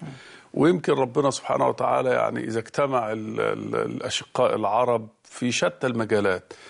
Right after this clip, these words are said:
Speaker 2: آه، يبدأ الاجتماع اللي احنا نأمل فيه ونرجو أنه يكون اجتماع الأمة على، آه، قلب رجل واحد.
Speaker 1: مم.
Speaker 2: يعني هو البرنامج يمكن مش، مش، ما تطرقش للسياسة، ولكن نقول هو تطرق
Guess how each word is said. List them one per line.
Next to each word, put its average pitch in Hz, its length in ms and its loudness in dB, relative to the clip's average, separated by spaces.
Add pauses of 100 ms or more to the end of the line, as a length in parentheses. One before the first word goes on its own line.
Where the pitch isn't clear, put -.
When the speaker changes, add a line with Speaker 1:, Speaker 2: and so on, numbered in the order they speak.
(460)
Speaker 2:
آه، 117 320 2
يبدأ 151 380 0
الاجتماع 123 580 -2
اللي 120 160 -4
احنا 120 240 -6
نأمل 117 500 -2
فيه 123 320 0
ونرجو 117 680 0
أنه 107 200 0
يكون 123 260 0
اجتماع 117 480 0
الأمة 120 460 0
على، 107 520 0
آه، 104 260 0
قلب 123 280 0
رجل 110 300 2
واحد. 104 320 0 (260)
Speaker 1:
مم. 147 80 -4 (240)
Speaker 2:
يعني 107 160 0
هو 113 100 4
البرنامج 117 560 0
يمكن 104 460 -4
مش، - 300 -4
مش، 101 300 -4
ما 104 140 2
تطرقش 120 560 -2
للسياسة، 123 640 -2 (460)
ولكن 123 600 0
نقول 127 420 0
هو 113 240 2
تطرق 123 760 -4